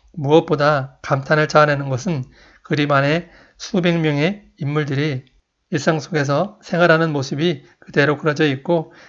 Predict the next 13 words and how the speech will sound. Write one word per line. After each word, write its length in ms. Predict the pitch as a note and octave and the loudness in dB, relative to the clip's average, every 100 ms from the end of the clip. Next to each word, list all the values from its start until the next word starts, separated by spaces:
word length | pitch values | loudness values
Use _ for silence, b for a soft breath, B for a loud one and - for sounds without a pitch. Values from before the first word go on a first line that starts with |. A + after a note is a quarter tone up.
| b b _ | b b _
그림 280 | - E3+ D#3+ | 0 0 0
뒤쪽에 480 | D#3 - C#3+ D3 D#3+ | -4 -4 0 0 0
펼쳐진 640 | E3 - D#3 D#3 D#3+ C3+ _ | -2 -2 -4 -2 -4 -6 _
멋진 400 | D3 C#3+ D3 D#3+ | -4 -4 -2 -6
도시의 340 | D3+ C3+ E3 D3+ | -4 -2 0 0
모습이 600 | C#3+ - C#3+ E3 C3+ b b b | 0 -4 -2 -2 -4 b b b
화가 480 | F3+ D3 C#3 F3+ B B - | -4 2 2 2 B B -6
상상 400 | F#3 E3+ F3+ D#3 | -4 2 0 0
속에서 540 | D#3+ D3 E3+ D#3 C3+ B B - | -2 0 0 -2 -4 B B -6
믿을 240 | C#3 E3 | 0 0
수 160 | - D#3 | 0 -4
없을 240 | C3 E3+ | -4 -4
만큼 580 | D3 C#3+ - A#2 G3 | -2 -2 -2 2 0